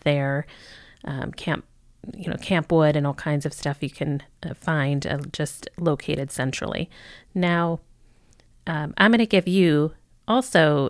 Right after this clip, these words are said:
some key reasons why you'll wanna stay at D H Day Campground.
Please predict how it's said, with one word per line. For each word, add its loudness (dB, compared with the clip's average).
some 2
key -2
reasons 0
why 0
you'll 4
wanna 2
stay -2
at -6
D -2
H -2
Day 0
Campground. -6